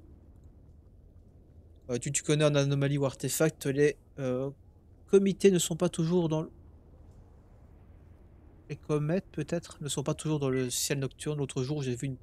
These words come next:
fichue boule de feu, euh, géante s'enflammer autour de, d'une des anomalies thermiques. Comme si les thermiques n'étaient pas déjà une plaie. Effectivement, des chiens ont pu le, le démontrer tout à l'heure.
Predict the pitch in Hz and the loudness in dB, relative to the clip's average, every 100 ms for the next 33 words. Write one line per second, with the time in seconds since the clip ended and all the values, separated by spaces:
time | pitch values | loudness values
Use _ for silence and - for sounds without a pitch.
0 | - - - - - 165 - 185 151 143 | -18 -20 -20 -18 -12 -6 -4 -2 -2 -2
1 | 139 139 - 175 180 - - - - 135 | -2 -4 2 2 2 -6 -20 -20 -8 -2
2 | 131 135 170 165 160 139 143 143 151 135 | 0 2 2 0 -2 -2 -2 -2 -2 -4
3 | 151 135 127 123 123 151 135 127 131 131 | -6 -4 -2 -2 -2 -4 -2 -2 -2 -2
4 | 135 120 117 135 - - - - - - | -4 -4 -6 -6 -10 -14 -20 -20 -20 -20
5 | - - 139 - 143 131 139 123 131 139 | -20 -8 -4 0 0 0 0 0 0 -4
6 | 156 - - - - - - 131 - 151 | -6 -12 -18 -18 -20 -20 -12 -10 -6 -6
7 | - - - - 156 131 127 151 123 120 | -6 -12 -20 -10 -6 -2 -2 -2 -4 -10
8 | - 104 - - - - - - - - | -12 -16 -16 -20 -20 -20 -20 -20 -20 -20
9 | - - - - - - - - - - | -20 -20 -20 -20 -20 -20 -20 -20 -20 -20
10 | - - 123 - 120 123 139 160 131 120 | -20 -18 -18 -16 -16 -8 -4 -4 -6 -6
11 | 135 - - 143 - 135 123 120 120 120 | -4 -4 -4 -6 -8 -6 -2 -2 -2 -2
12 | 131 139 127 - - 127 123 135 160 - | -4 -6 -8 -12 -18 -8 -4 -4 -4 -8